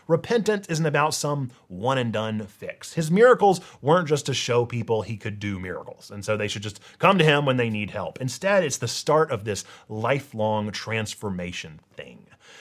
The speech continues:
Instead, Jesus offers a call to a change of perspective, a renewed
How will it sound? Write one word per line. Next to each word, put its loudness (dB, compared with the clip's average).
Instead, 6
Jesus 4
offers 0
a 0
call 4
to -6
a -4
change -6
of -8
perspective, -8
a -4
renewed -4